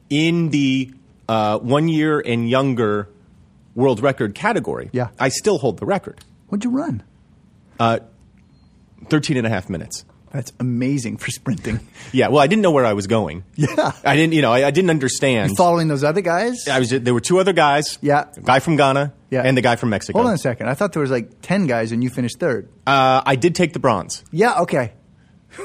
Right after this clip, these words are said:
Speaker 1: I did
Speaker 2: Okay.
Speaker 1: take the bronze.
Speaker 2: It's sort of making a little more sense.
Speaker 1: Uh-huh.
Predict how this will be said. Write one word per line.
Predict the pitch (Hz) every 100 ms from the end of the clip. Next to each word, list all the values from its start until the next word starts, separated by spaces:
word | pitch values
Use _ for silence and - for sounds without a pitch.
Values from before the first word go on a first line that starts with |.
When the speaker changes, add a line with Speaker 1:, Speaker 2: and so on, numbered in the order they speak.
| -
Speaker 1:
I | 123
did | 117 135
Speaker 2:
Okay. |
Speaker 1:
take | 131 113
the |
bronze. | 98 98
Speaker 2:
It's | -
sort | 170 170
of |
making | 165 - 185
a | 160
little | 156
more | 160 156
sense. | 139 139 - -
Speaker 1:
Uh-huh. | 110 101